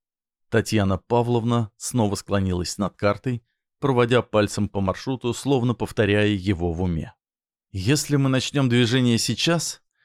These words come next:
у нас есть шанс достичь метро до того, как туман рассеется», наконец сказала она, не поднимая головы. «Но мы должны быть готовы к тому, что на открытых участках нас могут заметить». «Мы и так заметны», сухо заметил Данила.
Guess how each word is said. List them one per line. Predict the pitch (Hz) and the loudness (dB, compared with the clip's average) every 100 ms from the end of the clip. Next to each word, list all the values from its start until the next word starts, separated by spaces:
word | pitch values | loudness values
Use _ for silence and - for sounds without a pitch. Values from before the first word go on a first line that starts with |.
| _ - | _ -2
у | 165 | 2
нас | 165 143 | 2 2
есть | 143 143 - | 2 0 2
шанс | 156 143 107 | 0 0 2
достичь | 123 - 127 - | 0 0 -4 -2
метро | 120 104 135 120 | -2 0 0 0
до | 113 | 0
того, | 117 117 143 | 2 2 0
как | - - | -2 -6
туман | 123 117 113 | 0 2 4
рассеется», | 110 117 - 117 87 - - - _ _ _ 104 | 2 0 0 0 0 -2 -8 -10 _ _ _ -2
наконец | 107 101 92 78 | 0 0 -2 -4
сказала | - 92 95 90 | -4 0 2 2
она, | 92 120 | 2 2
не | 107 | 0
поднимая | 98 85 95 92 87 | -2 -2 0 2 0
головы. | 90 92 82 80 - _ _ _ _ - | 0 -2 -2 -6 -14 _ _ _ _ -6
«Но | 90 107 107 | 0 2 4
мы | 113 127 | 4 4
должны | 131 110 127 | 2 2 2
быть | 113 101 | 2 2
готовы | 117 120 98 | 0 2 -2
к | - | -2
тому, | - 107 117 156 156 _ _ - | 0 2 2 0 -4 _ _ -18
что | - 120 | -2 2
на | 110 | 4
открытых | 107 - 123 123 - | 2 -2 -4 -4 -6
участках | 113 - 123 - 139 - | -6 -2 -2 -2 -10 -4
нас | 101 - | -4 0
могут | 101 90 95 | -2 0 -2
заметить». | 95 87 73 - - - _ _ _ _ _ _ _ _ _ _ | 0 0 -2 -8 -20 -20 _ _ _ _ _ _ _ _ _ _
«Мы | 160 175 151 | 2 4 4
и | |
так | - 139 | 4 2
заметны», | 101 107 101 85 - 80 - _ _ _ _ | 4 4 4 0 -4 -12 -14 _ _ _ _
сухо | - 117 - | -8 -6 -4
заметил | 90 95 87 92 85 | -2 -2 -2 -4 -2
Данила. | 101 87 80 | -2 -2 -4